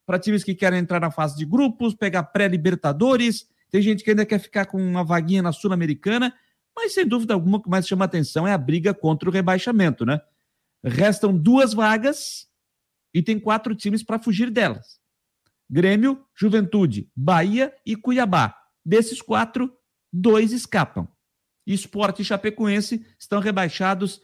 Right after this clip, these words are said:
matematicamente. Então, Grêmio, Juventude, Bahia e Cuiabá, destes quatro, dois escapam, ou seja, dois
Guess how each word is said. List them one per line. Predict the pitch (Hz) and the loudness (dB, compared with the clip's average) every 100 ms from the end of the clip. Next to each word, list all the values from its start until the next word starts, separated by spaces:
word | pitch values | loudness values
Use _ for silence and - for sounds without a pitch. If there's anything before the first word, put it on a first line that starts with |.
| _ | _
matematicamente. | - 175 196 202 190 190 - 226 190 127 87 - | -2 0 2 0 0 0 -2 0 2 2 -2 -8
Então, | 104 208 233 - _ - | -4 -2 -2 -6 _ -2
Grêmio, | 196 240 147 87 _ - | 0 2 2 -2 _ -6
Juventude, | 123 233 240 196 208 110 - - | 0 2 0 2 0 0 -4 -10
Bahia | 131 196 202 190 127 - | -2 0 2 2 0 -2
e | 165 | -6
Cuiabá, | 151 208 247 262 208 220 - _ | -6 -2 -2 0 0 -2 -8 _
destes | 160 202 220 240 | -2 0 0 -4
quatro, | - 202 202 202 196 | -6 -2 -2 -2 -4
dois | 165 196 196 | 0 2 0
escapam, | 214 - 180 180 196 190 _ | -4 -2 -2 -2 -4 -6 _
ou | - 190 | -4 -2
seja, | 196 175 175 | -2 -4 -4
dois | 147 170 185 180 | -2 0 0 -4